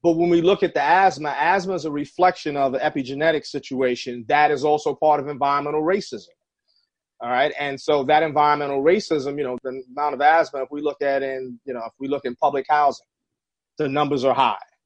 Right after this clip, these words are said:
all right? And you can attest that to, I grew up near public housing. You know, I,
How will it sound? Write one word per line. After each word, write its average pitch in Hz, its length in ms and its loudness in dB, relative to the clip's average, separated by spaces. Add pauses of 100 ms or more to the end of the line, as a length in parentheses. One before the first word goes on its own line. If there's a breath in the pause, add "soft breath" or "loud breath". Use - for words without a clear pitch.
(960)
all 123 60 -4
right? 127 340 0
And 139 320 0
you 156 100 0
can 139 160 -2
attest 143 360 2
that 151 280 0
to, 135 200 0
I 131 80 2
grew 156 220 2
up 135 100 2
near 135 160 -4
public 123 360 -2
housing. 127 440 -4
You 131 120 -4
know, 120 60 -6
I, 123 120 -8